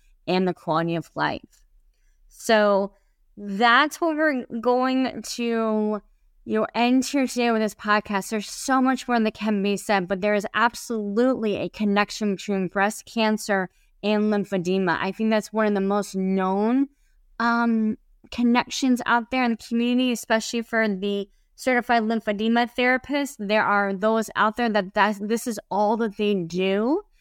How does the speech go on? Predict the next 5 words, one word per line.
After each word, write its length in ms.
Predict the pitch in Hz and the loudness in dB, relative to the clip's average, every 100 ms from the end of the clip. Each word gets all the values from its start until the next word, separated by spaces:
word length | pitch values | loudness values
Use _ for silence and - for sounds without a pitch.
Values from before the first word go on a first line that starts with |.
| _ _ _ - | _ _ _ -2
um, 420 | 202 202 202 208 | 0 2 2 0
which 240 | 214 - | -2 -2
is 160 | 214 190 | -6 -6
great. 600 | - 180 196 220 302 311 208 | -6 -2 0 2 0 -2 -14
So 360 | - 220 214 | 0 2 2